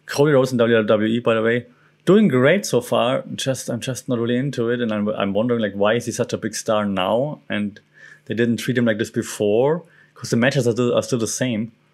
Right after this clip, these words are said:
Mm. Will, will Cody Rhodes challenge Roman Reigns? It doesn't feel right somehow. Um, so yeah, I, lots of questions there, and, and no really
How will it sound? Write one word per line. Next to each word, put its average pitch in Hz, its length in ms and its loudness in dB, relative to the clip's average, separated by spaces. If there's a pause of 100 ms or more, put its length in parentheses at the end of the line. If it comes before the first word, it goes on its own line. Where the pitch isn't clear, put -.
(680)
Mm. 113 640 0 (2000)
Will, 127 340 4
will 131 240 4
Cody 135 240 4
Rhodes 123 320 2
challenge 127 400 -2
Roman 120 220 -4 (160)
Reigns? 131 480 -8
It 127 300 -10 (160)
doesn't - 300 -6
feel 127 360 -2
right 104 320 -2
somehow. 120 520 -6 (680)
Um, 110 380 2
so 135 140 2
yeah, 131 340 4 (1500)
I, - 220 -4
lots 156 240 2
of 143 140 2
questions 135 460 0
there, 131 200 4
and, 120 320 0
and 123 160 2
no 127 100 4
really 127 500 2